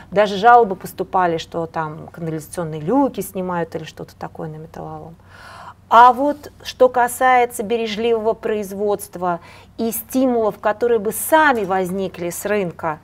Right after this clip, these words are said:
потому что вторичное сырье было бы выгоднее, чем первичное, увы, нет.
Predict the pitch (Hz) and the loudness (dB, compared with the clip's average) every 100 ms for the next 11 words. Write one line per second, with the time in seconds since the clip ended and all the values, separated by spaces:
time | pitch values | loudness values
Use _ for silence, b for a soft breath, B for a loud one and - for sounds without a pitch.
0 | - - 180 170 170 - - - 175 170 | -12 -6 -2 -2 -4 -8 -6 -2 -2 -4
1 | - - 160 180 170 269 269 196 196 190 | -12 -10 -10 -10 -6 -2 0 -2 -4 -4
2 | 180 175 180 311 320 233 220 220 208 220 | -6 -8 -4 0 0 -2 -6 -8 -10 -10
3 | 208 220 196 - - - b b b b | -8 -6 -6 -10 -14 -20 b b b b
4 | - 233 277 349 240 226 | -8 -2 2 2 0 -4